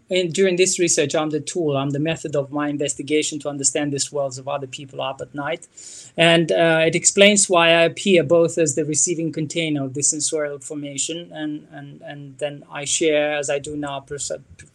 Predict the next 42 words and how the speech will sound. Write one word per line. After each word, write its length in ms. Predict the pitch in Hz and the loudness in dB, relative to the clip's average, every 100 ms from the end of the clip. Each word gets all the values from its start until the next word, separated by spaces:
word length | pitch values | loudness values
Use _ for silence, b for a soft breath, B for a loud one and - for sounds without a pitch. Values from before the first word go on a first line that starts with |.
| - | -12
via 300 | 135 135 131 | -6 -2 -2
words 340 | 131 160 160 | 2 2 2
and 120 | 151 156 | 0 -2
images 800 | 170 143 165 165 - - - - - | -2 -2 -2 -2 -2 -8 -20 -18 -8
to 100 | 143 | 0
bridge 320 | 170 160 - | 2 2 2
the 80 | 151 | 2
gap 320 | 131 147 135 | 4 4 2
between 280 | 147 160 143 | -2 0 0
the 80 | |
visual 340 | 135 156 147 147 | 0 0 0 0
and 100 | 143 | -2
the 60 | |
touch 260 | 131 165 156 | -2 -2 0
senses. 500 | - 139 131 139 139 | 0 0 0 -2 -2
So, 360 | - 143 143 - B B B - | -2 -2 -2 -6 B B B -8
uh, 40 | |
for 120 | - | 4
example, 420 | 185 151 190 185 175 | 4 6 2 2 2
when 140 | 170 | 4
I 100 | 160 | 2
did 260 | 156 160 - | 0 0 2
the 760 | 156 156 151 147 147 143 143 | 4 4 4 2 0 0 -2
one-year 720 | 147 170 165 170 165 160 156 165 | 0 0 0 0 2 2 0 -4
fieldwork, 680 | - 170 151 160 156 _ | -4 -4 0 -2 -2 _
uh, 220 | 160 143 139 | -4 -2 -4
night 240 | 151 160 _ | -4 -6 _
ethnography 440 | 160 160 151 156 | -8 -6 -6 -8
in 80 | 151 | -6
London's, 680 | 151 156 156 151 147 - - | -4 -4 -6 -4 -2 -2 -4
uh, 60 | 143 | -6
new 180 | 160 160 | -6 -2
Spitalfields 520 | - 196 190 156 139 | -2 -2 0 -2 -2
fruit 160 | 160 | -4
and 120 | 156 151 | -2 -2
vegetable 380 | 160 - 147 | -4 -6 -6
market, 440 | 135 131 135 160 - | -6 -6 -4 -4 0
I 120 | 147 | 0
was, 360 | 147 139 - 196 | 0 0 0 0
uh, 360 | 156 143 143 135 | -4 -2 -4 -4
rewarded, 580 | 156 151 165 165 147 135 | -4 2 4 4 2 -2
uh, 220 | 143 | -2